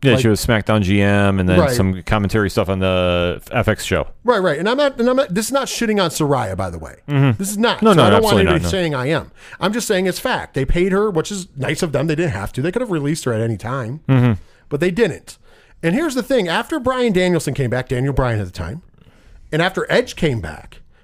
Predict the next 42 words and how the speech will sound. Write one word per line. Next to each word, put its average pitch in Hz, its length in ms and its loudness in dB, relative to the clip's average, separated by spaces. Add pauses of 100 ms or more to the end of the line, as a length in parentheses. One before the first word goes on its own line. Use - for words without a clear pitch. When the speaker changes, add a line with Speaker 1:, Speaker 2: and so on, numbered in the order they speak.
(120)
Speaker 2:
they 156 160 -2
saw 226 240 0
that 214 100 2
there 202 140 2
was 202 160 0
money 151 280 4
in 180 100 4
bringing 151 220 2
people 180 200 2
back, 269 220 0
and 160 100 0
people 165 220 0
did 214 180 -2
talk 226 180 -2
about 220 200 -4
Paige 156 260 0
coming 180 240 0
back. 233 380 -2 (400)
So - 140 -4
my 208 140 0
point 339 240 -2
of 349 40 2
the 254 80 0
matter 226 260 0
is, 226 480 -2
is 262 420 -2
if 285 160 -2
she - 160 -2
was 311 200 -2
cleared, 233 600 -2 (1080)
if 156 200 -2
W 269 200 0
W 302 140 0
E 233 60 -6
could - 140 -2
have 220 140 -4
cleared 277 340 -2
her 160 100 2
with 143 160 -4
their 180 140 2
medical 247 500 -2
professionals, 240 640 -4